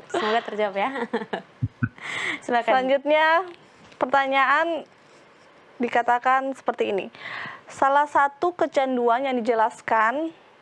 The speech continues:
Speaker 1: itu adalah kecanduan main game. Salah melihat beberapa teman saya yang pasangannya marah-marah karena salah satu dari mereka kebanyakan main game.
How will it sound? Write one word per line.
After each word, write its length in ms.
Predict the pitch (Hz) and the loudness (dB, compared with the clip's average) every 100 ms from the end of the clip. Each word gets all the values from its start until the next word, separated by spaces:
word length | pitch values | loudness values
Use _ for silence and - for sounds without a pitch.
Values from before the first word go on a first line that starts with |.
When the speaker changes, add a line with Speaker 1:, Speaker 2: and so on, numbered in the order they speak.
| - - _ - | -20 -20 _ -8
Speaker 1:
itu 160 | 254 | 0
adalah 360 | 294 254 247 269 | 0 2 2 2
kecanduan 600 | 285 285 247 240 247 277 | 0 -2 0 2 2 2
main 360 | 269 240 226 226 | 0 0 0 2
game. 320 | 233 226 180 - - - - - - - - - - - - - - | 2 0 -4 -16 -20 -20 -20 -14 -14 -14 -20 -20 -20 -20 -20 -20 -14
Salah 340 | - 285 330 | 0 2 2
melihat 440 | 320 311 285 320 330 _ _ _ _ - _ _ - - - - - - | 0 0 0 0 -2 _ _ _ _ -20 _ _ -20 -20 -20 -20 -20 -4
beberapa 640 | 254 247 254 254 - 285 | 0 2 2 2 2 0
teman 300 | 285 277 262 | 2 0 0
saya 400 | 262 269 262 285 | 2 2 2 4
yang 160 | 277 254 | 2 2
pasangannya 560 | 254 254 240 233 233 277 | 0 0 0 0 0 2
marah-marah 880 | 262 247 240 233 214 214 233 220 233 - - | 2 2 0 0 2 4 4 2 -2 -12 -2
karena 320 | 226 226 262 | 0 2 0
salah 260 | 277 247 | 0 0
satu 260 | 240 240 233 | 2 0 0
dari 220 | 226 226 | 0 0
mereka 680 | 233 220 214 214 220 226 302 - _ _ - _ - | 0 0 -2 0 2 2 2 -2 _ _ -20 _ -8
kebanyakan 520 | 226 247 240 240 277 | -2 0 0 0 0
main 260 | 269 262 262 | 0 0 0
game. 320 | 262 269 226 | 2 2 0